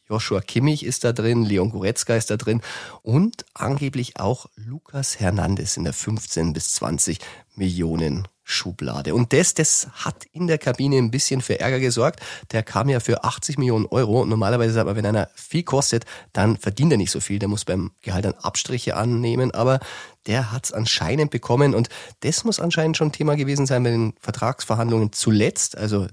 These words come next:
den Vertrag, bevor sie ihn jetzt wieder verhandeln. Bei Müller und bei Neuer, weil die gesagt haben, ja, wenn der so viel verdient, äh, dann haben wir erst recht.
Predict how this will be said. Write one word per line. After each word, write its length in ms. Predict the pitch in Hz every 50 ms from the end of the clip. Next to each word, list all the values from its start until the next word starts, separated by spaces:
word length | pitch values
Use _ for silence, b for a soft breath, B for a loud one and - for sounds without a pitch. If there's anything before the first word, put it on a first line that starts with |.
| -
den 140 | - 104 101
Vertrag, 480 | - 104 - - - 95 95 - - - _ -
bevor 540 | - 98 - - - - 107 98 104 127 127
sie 180 | - 151 160
ihn 120 | 151 147 143
jetzt 360 | 147 147 - - - _ -
wieder 140 | 147 147 135
verhandeln. 500 | - 135 131 143 143 151 160 160 156 B B B B B B B -
Bei 180 | - 107 101 98
Müller 640 | 104 107 104 104 101 104 120 139 143 139 135 - -
und 200 | 151 165 - -
bei 120 | 110 104
Neuer, 380 | 98 95 90 104 123 139 139 131
weil 80 | 117
die 80 | 107 110
gesagt 260 | 113 117 107 104 -
haben, 140 | 104 95 101
ja, 200 | 104 107 104 - B B B B B B B B B B B B B B
wenn 140 | 95 95 104
der 180 | 95 101 123
so 120 | 147 147 135
viel 160 | - 147 139
verdient, 480 | - 139 135 135 139 135 135 - -
äh, 200 | - 107 107 95 101 98 92
dann 180 | - 98 101 101
haben 160 | 98 92 101
wir 160 | 113 131 -
erst 300 | - 101 87 - - -
recht. 260 | 101 131 139 - -